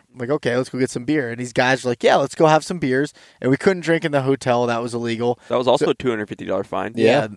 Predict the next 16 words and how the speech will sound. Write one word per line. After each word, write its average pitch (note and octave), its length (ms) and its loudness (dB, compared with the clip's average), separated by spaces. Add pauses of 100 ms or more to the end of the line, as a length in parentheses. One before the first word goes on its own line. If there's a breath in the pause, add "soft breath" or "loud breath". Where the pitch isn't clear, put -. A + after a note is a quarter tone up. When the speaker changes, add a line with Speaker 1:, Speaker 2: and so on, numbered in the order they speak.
(140)
Speaker 1:
th-, B2 140 -4 (100)
they B2 100 0
like C3+ 200 0
that A#2+ 140 0
number. A2 380 -6 (140 soft breath)
Speaker 2:
Yeah. G#2+ 200 -6
Speaker 1:
So D3 220 4
they C#3+ 140 6
Speaker 2:
<laughs> - 440 2
Speaker 1:
said E3+ 220 4
we E3 80 0
could D3 140 -2
drink D3 200 0
across C#3 360 2
the A#2 60 -10
street, A2+ 360 -6